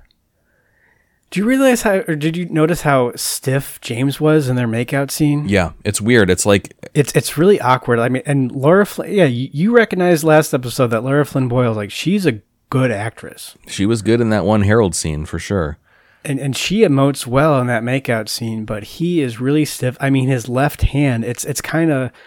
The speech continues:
Speaker 1: it, it was like that internet meme, like, maybe fifteen years ago, the, the hover hand.
Speaker 2: Right.
Speaker 1: That, that's kinda what he's, he's kinda hover handing Lara Flynn Boyle.
Speaker 2: Yeah, it was a little bit weird.
Speaker 1: It looks,
Speaker 2: I,
Speaker 1: it's bad.
Speaker 2: yeah, I don't think that's related to the story. I think that really is just, yeah, acting chops. I think you're right. It's a little
Speaker 1: Yeah.
Speaker 2: bit awkward.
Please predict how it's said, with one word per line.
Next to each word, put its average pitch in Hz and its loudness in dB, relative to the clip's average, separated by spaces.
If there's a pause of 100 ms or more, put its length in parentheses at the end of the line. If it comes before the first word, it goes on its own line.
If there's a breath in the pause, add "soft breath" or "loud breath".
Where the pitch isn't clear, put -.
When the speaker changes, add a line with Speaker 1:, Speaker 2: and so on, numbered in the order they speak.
(280 loud breath)
Speaker 1:
it, - -8
it 190 0
was 190 -2
like 185 -6
that 135 0
internet 135 0
meme, 117 -6
like, 113 -8
maybe 120 -6
fifteen 120 -6
years 117 -4
ago, 117 -4
the, 107 -6
the 110 -6
hover 131 -2
hand. 135 0
Speaker 2:
Right. 82 0 (960 loud breath)
Speaker 1:
That, 143 -2
that's 156 -4
kinda 175 0
what 175 2
he's, 165 0
he's 165 -2
kinda 147 2
hover 135 2
handing 110 -2 (380)
Lara 127 -2
Flynn 117 -6
Boyle. 104 -6
Speaker 2:
Yeah, 92 -4
it 82 -4
was 120 0
a 123 2
little 110 2
bit 90 0
weird. 80 0
Speaker 1:
It - 0
looks, 98 0
Speaker 2:
I, 151 0
Speaker 1:
it's - -6
bad. 95 -6
Speaker 2:
yeah, 87 2
I 87 2
don't 120 0
think 143 -6
that's 123 -2
related 98 -2
to 98 -4
the 90 -6
story. 90 -2
I 82 0
think 85 -4
that 78 -2
really 82 -4
is 78 -4
just, - -10
yeah, 76 -4
acting 78 -6
chops. 65 -8
I 76 -6
think 82 -8
you're 73 -8
right. 65 -8
It's - -20
a 76 -8
little 71 -4
Speaker 1:
Yeah. 78 -6
Speaker 2:
bit 71 -8
awkward. 69 -10